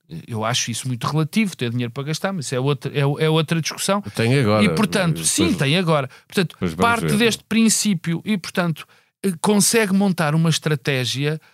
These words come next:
Speaker 1: de uma maneira muito mais sólida. O P S vai andar, eh,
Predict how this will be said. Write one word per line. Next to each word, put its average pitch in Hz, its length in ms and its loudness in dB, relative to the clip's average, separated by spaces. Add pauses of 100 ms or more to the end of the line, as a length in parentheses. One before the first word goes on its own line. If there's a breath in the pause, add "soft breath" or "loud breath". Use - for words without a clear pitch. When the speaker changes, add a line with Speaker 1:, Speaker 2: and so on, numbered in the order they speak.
(120)
Speaker 1:
de 143 140 0
uma 180 160 4
maneira 190 460 2
muito 208 260 2
mais 208 220 0
sólida. 190 680 0 (680)
O 233 100 2
P 226 280 2
S - 480 -2 (100)
vai 120 400 -2
andar, 120 500 -2
eh, 143 540 -4